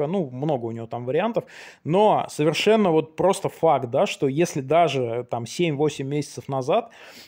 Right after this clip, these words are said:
а, тот же Джолион стоил, э, например, э, миллион восемьсот, ну, миллион девятьсот, я думаю, за два можно было вообще его легко найти в наличии без проблем, то сейчас точно такая же машина подорожала примерно на полмиллиона.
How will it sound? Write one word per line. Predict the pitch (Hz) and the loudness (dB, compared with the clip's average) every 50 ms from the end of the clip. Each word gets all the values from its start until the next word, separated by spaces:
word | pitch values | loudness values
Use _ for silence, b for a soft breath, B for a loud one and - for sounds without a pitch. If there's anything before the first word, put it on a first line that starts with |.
| B B | B B
а, | 131 127 123 123 123 123 | -6 -4 -2 -2 -2 -2
тот | - - 180 185 175 | 0 2 2 2 2
же | 147 135 143 151 139 | 2 0 0 0 0
Джолион | 139 131 139 185 180 170 156 143 139 131 | 0 2 2 4 4 4 4 2 2 0
стоил, | - - - 156 151 143 135 127 127 127 123 120 120 120 120 120 | -4 -4 0 2 2 2 2 2 2 0 0 0 0 0 -2 -2
э, | |
например, | 120 123 120 117 135 135 135 131 127 120 120 | -4 -6 -8 -6 -4 -4 -2 -2 -2 -2 -2
э, | 117 117 117 117 120 | -2 -4 -4 -4 -4
миллион | 127 135 135 135 139 135 135 131 127 123 120 | -4 -2 0 2 2 2 2 0 -2 -4 -4
восемьсот, | 131 131 - - 143 139 - - 156 127 117 - | -4 -4 -4 -4 -6 -4 -4 -2 -2 -2 -2 -4
ну, | 135 | -6
миллион | 131 139 147 147 139 135 123 117 | -4 -2 0 0 0 0 -2 -4
девятьсот, | 117 131 135 135 131 - - - 175 180 170 - - | -6 -6 -4 -4 -6 -6 -4 0 2 2 2 2 0
я | 139 | -2
думаю, | 127 127 131 127 127 | 0 0 -2 -4 -4
за | 117 120 143 139 | -2 -2 -2 -2
два | 127 135 156 165 | 0 0 0 2
можно | 151 135 127 117 127 | 2 0 -2 -6 -6
было | 127 123 127 120 | -6 -6 -6 -4
вообще | 117 120 127 127 127 - - - 175 196 | -2 -2 -2 -2 -2 -4 -4 -2 0 0
его | 208 196 190 | 2 2 2
легко | 175 170 165 - - 165 156 | 0 0 -2 -2 -4 -2 -2
найти | 147 143 147 139 - - 156 139 | 0 -2 -4 -4 -4 -4 -4 -4
в | 123 | -4
наличии | 127 135 139 139 139 139 - - - 127 | -4 -4 -4 -4 -4 -6 -6 -8 -8 -10
без | 123 123 117 | -10 -12 -14
проблем, | - - 127 127 127 131 127 123 117 b b b b b b | -10 -8 -8 -6 -6 -6 -6 -8 -8 b b b b b b
то | - | -10
сейчас | 127 - 151 - - 202 220 214 | -8 -6 -2 0 2 2 2 0
точно | - - 170 151 - 147 | 0 -2 0 0 -2 -4
такая | - 147 135 - 156 143 135 | -4 -4 -2 0 0 0 0
же | 127 131 | 0 -2
машина | 131 131 127 - - 208 196 | -6 -6 -6 -4 -4 -4 -4
подорожала | - - 139 135 135 139 131 127 143 160 160 | -4 -4 -4 -2 0 0 0 0 2 0 0
примерно | 151 - 147 143 143 139 139 147 165 165 160 143 | 0 -2 -2 -2 -2 -2 0 0 0 -2 -2 -6
на | 131 120 120 | -8 -10 -12
полмиллиона. | - 139 135 135 135 139 135 135 117 107 101 | -12 -12 -14 -12 -12 -12 -12 -12 -12 -14 -16